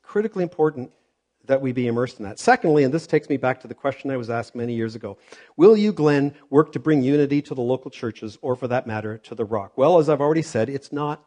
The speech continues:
my job <laughs> overall to do anything more than work at maintaining the unity of this local church. But also, listen, I'll add this, it's not my job alone at the Rock.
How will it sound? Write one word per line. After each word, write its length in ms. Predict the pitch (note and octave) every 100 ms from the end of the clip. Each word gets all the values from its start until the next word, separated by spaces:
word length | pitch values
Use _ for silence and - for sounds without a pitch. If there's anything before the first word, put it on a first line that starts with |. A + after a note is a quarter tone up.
| -
my 320 | B2+ C3 B2 G3
job 320 | A#2 G#2 F#2+ _ _ -
<laughs> 100 | - _ _ _ _ _ _ -
overall 600 | F3 G3 F3 C3+ A2+ B2+
to 420 | - C#3+ B2+ A#2
do 180 | A2+ B2
anything 320 | D3+ F3 E3+
more 220 | C3+ B2+
than 240 | A#2+ A#2 A2+ _ _ _
work 260 | - D3+ D#3+
at 100 | -
maintaining 500 | C#3 C#3+ C#3+ C#3+ C3
the 100 | A2
unity 460 | A#2+ C#3 C3 B2+ -
of 340 | B2 B2 A2+ -
this 380 | A#2 A2+ - _ -
local 540 | A#2 A2+ - A2 G#2 _ _ _
church. 640 | - - A2 F#2 - - _ _ _ _ _
But 120 | C3
also, 440 | F3 A#3 - B2 A2+
listen, 460 | G#3 - A#2+ G2 _ _ _ _ _ _
I'll 180 | C3 C3+
add 180 | D#3+ D#3
this, 320 | G3+ - - -
it's 180 | C3+
not 200 | D#3+ F#3+
my 180 | F3+ F3
job 320 | D#3+ D#3 D#3
alone 280 | C3 C#3 E3
at 120 | C#3+
the 80 | -
Rock. 640 | G2+ D#3 A#3 A#2 - -